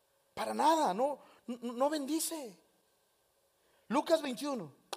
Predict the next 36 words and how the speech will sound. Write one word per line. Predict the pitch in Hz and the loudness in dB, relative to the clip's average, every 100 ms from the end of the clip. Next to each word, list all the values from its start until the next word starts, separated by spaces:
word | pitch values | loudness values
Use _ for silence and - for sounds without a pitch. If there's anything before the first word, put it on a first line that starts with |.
| - _ _ - | -14 _ _ 10
Levantando | 247 247 233 320 320 | 12 12 10 8 8
los | 302 254 294 | 6 8 10
ojos, | 277 254 | 10 6
vio | 214 | 4
a | 285 | 2
los | 277 | 4
ricos | 240 - 262 - | 2 0 -2 0
que | 226 | 2
echaban | - 233 247 | 6 6 6
sus | 220 208 | 0 -2
ofrendas | 202 214 262 254 208 | 2 6 6 6 4
en | 202 | 4
el | 196 | 8
arca | 214 220 226 | 8 8 4
de | 202 | 4
las | 180 180 | 2 0
ofrendas, | 175 220 226 190 - - - - | 2 4 8 8 6 -6 -4 2
porque | 262 - 262 | 2 2 2
todos | 285 330 294 | 4 4 4
aquellos | 294 311 311 269 | 0 0 -2 -4
echaron | 262 285 311 311 - - | 6 8 8 4 -10 2
para | 262 254 | 6 8
las | 247 208 | 6 4
ofrendas | 214 294 294 247 | 2 6 6 6
de | 190 | 4
Dios | 208 254 277 - - | 8 10 10 6 8
de | 262 | 12
lo | 254 247 | 12 12
que | 262 | 12
les | 254 254 254 247 220 - - - - _ _ - | 12 12 12 12 12 8 -10 -18 -20 _ _ -20
sobra. | - - 277 330 370 359 330 262 262 _ _ _ _ _ _ _ _ _ | -16 -12 -8 -6 -6 -6 -6 -10 -18 _ _ _ _ _ _ _ _ _
Mas | 240 269 - | 6 8 10
esto | 349 339 302 | 8 8 6
de | 277 269 | 6 4
su | - - | 2 8
pobreza | 277 240 320 370 - 254 277 | 10 12 12 10 12 12 12